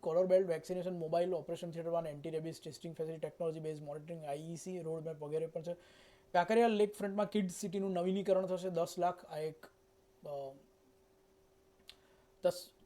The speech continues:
છબી અહીંયા આપવામાં આવી છે, જોકે આ કાંકરિયા લેક ફ્રન્ટ જેવું તો લાગતું નથી પાછળ, અ, પણ, અ, કિડ્સ સિટીનું નવીકરણ પબ્લિક પ્રાઇવેટ પાર્ટનરશિપ મોડેલમાં દસ લાખ રૂપિયાનો જ આમાં તો બજેટ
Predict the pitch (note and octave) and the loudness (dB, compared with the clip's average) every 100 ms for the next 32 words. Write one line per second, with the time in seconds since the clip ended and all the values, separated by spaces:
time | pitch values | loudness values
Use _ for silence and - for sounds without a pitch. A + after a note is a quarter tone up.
0 | F#3+ F#3 A3 G#3+ G#3 F3 - F#3 F3+ E3+ | 2 4 6 6 4 2 4 2 4 2
1 | F3+ F#3 E3 E3 E3 - E3 D3 E3 E3+ | 2 0 0 -2 -2 -6 -10 -10 -6 -4
2 | E3 E3 - F3 D#3 E3 D#3+ E3 C#3+ F#3 | -4 -6 -8 -6 -6 -6 -4 -4 -4 -4
3 | G3 D3+ - _ _ _ _ _ D3+ - | -6 -6 -12 _ _ _ _ _ -8 -6
4 | E3+ - _ _ _ _ _ E3+ C#3+ C#3+ | -8 -10 _ _ _ _ _ -14 -12 -12
5 | C#3+ D#3+ D#3+ D3+ D3+ D3+ _ _ _ _ | -6 -4 -2 -2 -4 -8 _ _ _ _
6 | _ - _ _ _ _ A3 A3 - G3+ | _ -20 _ _ _ _ -2 -2 0 -2
7 | G#3+ G3+ F#3+ G3+ G3+ G#3 G3+ _ _ - | 0 2 4 4 4 2 -2 _ _ 2
8 | F#3+ G3 G#3 - F#3 F#3+ F#3 - F3 D#3+ | 4 4 2 4 6 6 4 2 2 2
9 | F#3+ G3 F3 F#3 F#3 F#3+ G#3 - E3+ F3 | -2 -2 0 2 2 0 -4 -2 0 0
10 | - E3+ - - - _ _ _ D#3+ D#3 | 2 2 0 -8 -20 _ _ _ -8 -2
11 | E3 E3 D3+ D3+ D3 C#3+ C#3 _ _ - | 0 0 -4 -4 -6 -6 -8 _ _ -2
12 | E3 E3 | 0 0